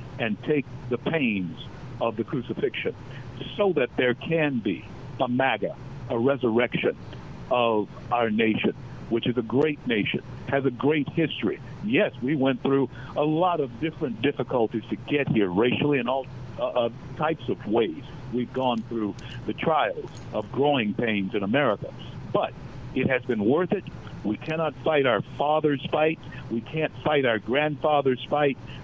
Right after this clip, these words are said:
The only fight that you and I should be, uh, truly engaged in right now, Kim, is how things are going to shape up for you and I and our children as we go into the future, because there is nothing we could do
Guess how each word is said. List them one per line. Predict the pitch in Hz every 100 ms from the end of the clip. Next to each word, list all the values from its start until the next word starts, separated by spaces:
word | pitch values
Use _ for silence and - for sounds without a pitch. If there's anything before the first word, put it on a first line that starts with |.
| -
The | 104
only | 127 196 170
fight | - 160 143
that | 123 113
you | 147
and | 147
I | 135 139 135
should | - -
be, | - 123 113 - - -
uh, | 123 107
truly | - 226 202 156
engaged | 139 123 131 117 104
in | 117 104
right | 104 113 107
now, | 117 117
Kim, | 107 - 107 104
is | 123 104 -
how | - 160 151 139 -
things | 131 123 113
are | 98
going | 107 120 117
to | 101
shape | 87 127 107 -
up | 101 - - - -
for | 101
you | 90 110 170
and | 165
I | 139 120 120 98 -
and | 135 120
our | 110 95
children | - - 214 143 101 90 - -
as | 113 110
we | 110
go | - - 127 110 - -
into | - 117 104
the | 101
future, | 101 120 101 - 123
because | - 113 104
there | 113
is | 98 98
nothing | 98 175 - - - - - - -
we | 110
could | 107 101
do | 123 101